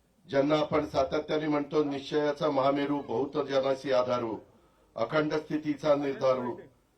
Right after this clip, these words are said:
श्रीमंत योगी, सामर्थ्यशाली यो-,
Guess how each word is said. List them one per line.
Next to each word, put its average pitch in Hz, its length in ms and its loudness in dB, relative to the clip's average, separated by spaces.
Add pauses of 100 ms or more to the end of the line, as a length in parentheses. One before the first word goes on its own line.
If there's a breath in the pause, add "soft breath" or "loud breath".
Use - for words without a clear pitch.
(200)
श्रीमंत 151 440 0
योगी, 107 560 -4 (680)
सामर्थ्यशाली 139 800 0
यो-, 131 120 -2